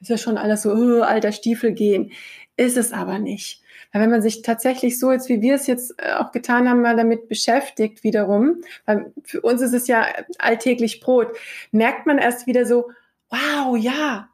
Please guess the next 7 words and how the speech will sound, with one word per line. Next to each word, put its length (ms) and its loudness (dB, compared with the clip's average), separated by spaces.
cool, 220 2
super, 560 -6
das 240 -8
ist 200 -2
es. 260 -2
Genau, 400 4
stimmt, 560 0